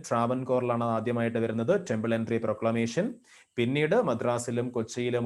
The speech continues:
ഒക്കെ ഇങ്ങനെയുള്ള ടെമ്പിൾ എൻട്രി പ്രൊക്ലമേഷൻസ് വന്നു. എല്ലാ ജാതിയിലും പെട്ടവർക്ക് ക്ഷേത്രപ്രവേശനം സാധ്യമാക്കിയിട്ടുള്ള ഒരു കാര്യമാണ് ഈ ടെമ്പിൾ എൻട്രി പ്രൊക്ലമേഷൻ. ഓക്കെ,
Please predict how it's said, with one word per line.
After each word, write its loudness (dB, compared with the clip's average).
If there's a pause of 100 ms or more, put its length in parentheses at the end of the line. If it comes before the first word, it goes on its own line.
ഒക്കെ 0 (160)
ഇങ്ങനെയുള്ള 0 (100)
ടെമ്പിൾ -2
എൻട്രി -2
പ്രൊക്ലമേഷൻസ് -2
വന്നു. -2 (140)
എല്ലാ 0 (160)
ജാതിയിലും 0
പെട്ടവർക്ക് -6
ക്ഷേത്രപ്രവേശനം -4 (340)
സാധ്യമാക്കിയിട്ടുള്ള 0
ഒരു -2
കാര്യമാണ് -2 (140)
ഈ -2 (120)
ടെമ്പിൾ -2
എൻട്രി -6
പ്രൊക്ലമേഷൻ. -4 (340)
ഓക്കെ, -2